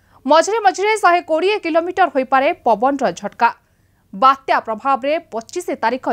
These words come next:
ଯାଏ ହୋଇପାରେ ପ୍ରବଳରୁ ଅତି ପ୍ରବଳ ବର୍ଷା। ଚବିଶ ତାରିଖରେ ସାତଟି ଜିଲ୍ଲା ମୟୂରଭଞ୍ଜ, ବାଲେଶ୍ୱର, ଭଦ୍ରକ, ଯାଜପୁର, କେନ୍ଦ୍ରାପଡ଼ା, କଟକ ଓ ଜଗତସିଂହପୁରକୁ ଜାରି କରାଯାଇଛି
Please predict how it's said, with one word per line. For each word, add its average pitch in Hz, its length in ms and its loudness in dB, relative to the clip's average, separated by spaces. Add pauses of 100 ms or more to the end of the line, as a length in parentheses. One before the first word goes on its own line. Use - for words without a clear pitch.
ଯାଏ 277 240 2 (580)
ହୋଇପାରେ 381 340 2 (140)
ପ୍ରବଳରୁ 359 580 4
ଅତି 311 260 0
ପ୍ରବଳ 370 380 -2
ବର୍ଷା। 208 320 0 (640)
ଚବିଶ 339 260 0
ତାରିଖରେ 381 440 0
ସାତଟି 370 540 -4
ଜିଲ୍ଲା 285 240 -2 (140)
ମୟୂରଭଞ୍ଜ, 247 560 -4
ବାଲେଶ୍ୱର, 240 580 0 (120)
ଭଦ୍ରକ, 269 420 4 (460)
ଯାଜପୁର, 330 540 2 (120)
କେନ୍ଦ୍ରାପଡ଼ା, 302 520 0 (120)
କଟକ 302 420 -6
ଓ 240 80 -2
ଜଗତସିଂହପୁରକୁ 277 880 -8
ଜାରି 214 260 -2
କରାଯାଇଛି 294 600 -4